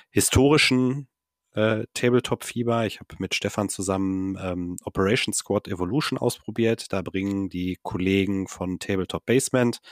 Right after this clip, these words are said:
also da haben der Sascha und seine Frau Steffi ja die deutsche Übersetzung zu dem Regelwerk gemacht und vertreiben das jetzt exklusiv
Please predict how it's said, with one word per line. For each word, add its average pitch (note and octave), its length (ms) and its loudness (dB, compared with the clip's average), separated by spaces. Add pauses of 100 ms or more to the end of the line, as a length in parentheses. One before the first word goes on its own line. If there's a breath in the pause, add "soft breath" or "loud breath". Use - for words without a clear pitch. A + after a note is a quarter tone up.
(580 loud breath)
also F2+ 360 0
da F2 300 0
haben F#2 260 0
der F2+ 140 0
Sascha G2 720 0
und F2+ 300 -6
seine F#2 260 -2
Frau F2 200 -4
Steffi - 360 -2
ja F#2 200 0
die F2 140 -8
deutsche F#2 320 0
Übersetzung G#2 540 0
zu - 120 -6
dem G#2+ 160 0
Regelwerk G#2 520 0
gemacht G#2 480 -2
und F2+ 180 -8
vertreiben G2 540 -2
das F#2+ 200 0
jetzt - 300 -6
exklusiv - 840 -4